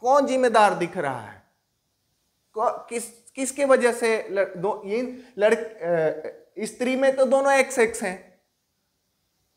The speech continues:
जबकि पुरुष में एक्स और वाई है, तो वाई जो जिम्मेदार है, वाई यदि एक्स के साथ संलयन करेगा, निषेचन करेगा तो एक्सवाई होगा और लड़का होगा।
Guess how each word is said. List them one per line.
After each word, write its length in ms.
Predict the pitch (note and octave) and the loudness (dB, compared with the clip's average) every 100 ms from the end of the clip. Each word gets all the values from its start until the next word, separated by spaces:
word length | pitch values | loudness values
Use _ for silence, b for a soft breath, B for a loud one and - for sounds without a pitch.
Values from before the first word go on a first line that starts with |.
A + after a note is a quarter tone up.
| _ _ _ _ | _ _ _ _
जबकि 300 | D3+ G3+ C#4 | 0 0 0
पुरुष 420 | B3+ A#3 A#3 B3+ | -6 -2 -2 -4
में 140 | B3+ C4+ C4 C4 - - | 2 4 4 0 -6 -8
एक्स 280 | G3+ B3 B3 | -2 -2 0
और 160 | B3 C4 | 2 4
वाई 300 | A3 A3 G#3+ | 6 6 4
है, 180 | F#3+ | -4
तो 180 | D3 F#3+ | -6 -6
वाई 340 | F#3+ G3+ B3 C#4 | 0 4 4 0
जो 160 | C4 | -4
जिम्मेदार 560 | C4+ C4 C4 C4 A3+ F#3+ | -6 -2 0 4 4 4
है, 160 | F3 A#2+ | 2 -2
वाई 520 | C3 F3+ A#3 C4+ C4 | 0 0 2 -2 -2
यदि 280 | G#3+ G#3+ C4 | -4 -2 2
एक्स 260 | B3+ B3+ - | 2 2 -8
के 140 | B3+ | -10
साथ 280 | B3 A#3 A#3+ A#3+ - b b b b b _ | -4 2 2 0 -18 b b b b b _
संलयन 500 | - A3 A#3 B3 B3 | -4 2 4 4 2
करेगा, 360 | A#3+ A#3 A3+ A#3 | 0 2 4 2
निषेचन 520 | A3 G#3+ A3 G#3+ A3+ | 0 -2 -4 -6 -8
करेगा 360 | A3+ A3+ A3+ C4 | -6 -4 -2 -2
तो 140 | C4 | -2
एक्सवाई 500 | A#3+ A3+ A#3 A3 A3 | -2 -2 -2 2 4
होगा 280 | A3 G#3+ A3+ | 2 4 4
और 120 | A3+ | 4
लड़का 300 | G#3+ F#3+ F#3+ | 2 0 0
होगा। 360 | E3+ D3+ B2+ | -2 -2 -6